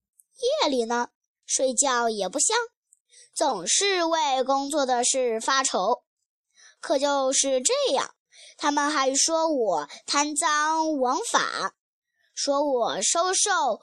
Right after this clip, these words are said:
贿赂，还把我赶了出来，真是没有天理啊！土拨鼠老弟，你来评评理，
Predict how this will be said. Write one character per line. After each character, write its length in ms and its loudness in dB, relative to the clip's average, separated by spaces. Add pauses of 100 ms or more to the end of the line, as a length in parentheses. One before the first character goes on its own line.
贿 320 0
赂， 380 -2 (1400)
还 220 0
把 280 2 (200)
我 140 0 (140)
赶 260 2
了 140 2
出 260 0
来， 280 0 (520)
真 140 2 (220)
是 100 0
没 140 0
有 160 0
天 340 0
理 180 0
啊！ 200 0 (840)
土 240 -2
拨 180 0
鼠 300 0
老 240 0
弟， 380 0 (840)
你 160 -2
来 340 2
评 220 -2
评 100 -2 (280)
理， 500 -2